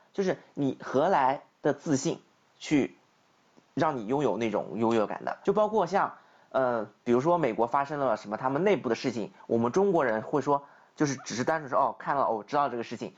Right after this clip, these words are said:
就会心里面想的是，“关我什么事情呢？这是你们国家内部的事情啊，对吧？”而不像美国人，就是就是感觉啊，别的国家事情也是我的事情，就感觉，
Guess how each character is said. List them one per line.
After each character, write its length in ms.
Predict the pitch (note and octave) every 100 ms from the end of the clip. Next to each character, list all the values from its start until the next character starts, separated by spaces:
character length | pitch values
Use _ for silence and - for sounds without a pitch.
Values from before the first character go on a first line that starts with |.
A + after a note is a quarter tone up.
| - _
就 160 | - G3
会 140 | F#3+
心 180 | - A3+
里 40 |
面 100 | F3
想 160 | F#3+ G#2+
的 60 |
是 200 | G#2+ B2+ - _
，“关 220 | B3 B3+
我 100 | G3
什 80 | C3
么 80 | B2
事 140 | F#3
情 140 | E3+ D#3+
呢？ 140 | D#3 - _
这 100 | G#3
是 120 | A3+
你 100 | F#3+
们 100 | C3
国 140 | D3 B2
家 140 | D3+
内 140 | F#3+
部 120 | E3 C3+
的 80 |
事 160 | C3 C3
情 160 | A2+ G#2
啊， 140 | G#2+ - -
对 100 | D3+
吧？” 220 | C3 B2+ -
而 120 | D3
不 100 | D3
像 180 | E3+ E3
美 120 | A2
国 180 | F#2 A2
人， 160 | F2+ A2
就 80 |
是 200 | A#2+ A2+ - - _ _ _ _ -
就 100 | C3+
是 60 |
感 160 | A#2 G#2+
觉 80 | G#2+
啊， 320 | - B2+ - _ _ _ _ _ _
别 100 | -
的 80 | C#3
国 140 | C#3 B2+
家 100 | A#2+
事 120 | C3
情 140 | G#2
也 120 | G#2+
是 100 | A2
我 140 | E3+ A#2
的 80 | G2
事 160 | A#2+
情， 140 | G#2 - _
就 120 | D3+
感 160 | C3 A2+
觉， 240 | A#2 B2+